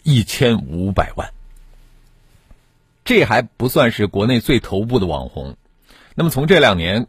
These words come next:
公开的网红带货金额来看，网红吸金能力之强，早已算不上新闻。但是正如本案所揭示的，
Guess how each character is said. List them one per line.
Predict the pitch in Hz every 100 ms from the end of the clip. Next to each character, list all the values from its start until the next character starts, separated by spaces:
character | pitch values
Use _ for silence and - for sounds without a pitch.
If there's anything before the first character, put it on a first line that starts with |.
| -
公 | 156 151
开 | 143 139
的 | 110
网 | 87 73 69
红 | 90 104
带 | 110 135 95
货 | 107
金 | 87 120
额 | 98 73
来 | 65
看， | - 67 - _ - - _
网 | - 98 85 78
红 | 87 90 117
吸 | - 147
金 | 131 143 120
能 | 104
力 | 135 107
之 | -
强， | - 87 120 - - _ _ _ _
早 | - 110 131
已 | 73 - _
算 | - 101
不 | 73
上 | 73
新 | - 80
闻。 | - - _ _ _ _ _ _ _ _ _
但 | 196 214
是 | 202
正 | 233 160
如 | 165
本 | 190 101 90
案 | 180 156 123 -
所 | - - 82
揭 | 80 190
示 | 202 117
的， | -